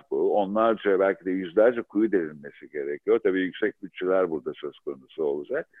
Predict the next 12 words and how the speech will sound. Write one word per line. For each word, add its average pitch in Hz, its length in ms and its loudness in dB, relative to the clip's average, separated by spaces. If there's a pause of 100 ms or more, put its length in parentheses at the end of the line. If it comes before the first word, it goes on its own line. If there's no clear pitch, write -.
(400)
Bu 139 120 4
kuyulardan 135 640 8
gelen 110 340 2
doğalgaz 110 600 6
belli 120 380 8
üretim 113 360 6
platformlarında 104 960 4
toplanacak. 87 720 2
Yani 101 200 2
üretim 98 400 2
depolarında 98 680 6
toplanacak. 120 720 -2